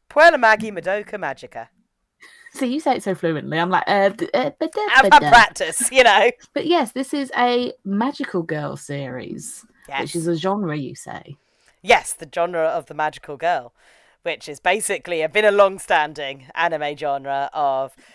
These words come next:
Speaker 1: cute, kind of, like, pre-teen girl meets magical creature that bestows on her the power of something.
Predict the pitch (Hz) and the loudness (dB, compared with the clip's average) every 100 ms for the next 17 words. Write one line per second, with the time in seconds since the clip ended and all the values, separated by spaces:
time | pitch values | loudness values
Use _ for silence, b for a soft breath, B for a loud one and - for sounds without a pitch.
0 | b b _ - 190 165 - - - 165 | b b _ -6 -6 -6 -12 -16 -6 -4
1 | 151 147 - 151 127 - - 165 143 - | -4 -8 -10 -10 -10 -10 -10 -10 -10 -10
2 | 175 151 147 139 170 160 151 143 b b | -10 -10 -14 -2 0 2 -2 -6 b b
3 | b b _ 165 175 160 - - - - | b b _ -10 -8 -8 -14 -16 -16 -18
4 | _ 165 165 - - 147 - 165 131 165 | _ -4 -4 -4 -12 -14 -10 -12 -8 -8
5 | 151 - 147 - 180 160 151 151 143 156 | -6 -8 -12 -6 -2 -2 -2 -10 -6 -4
6 | 147 143 _ _ - - 180 156 147 139 | -4 -6 _ _ -14 -4 2 2 2 -2
7 | 143 - - 156 - 151 160 | -4 -8 -6 -6 -6 -8 -10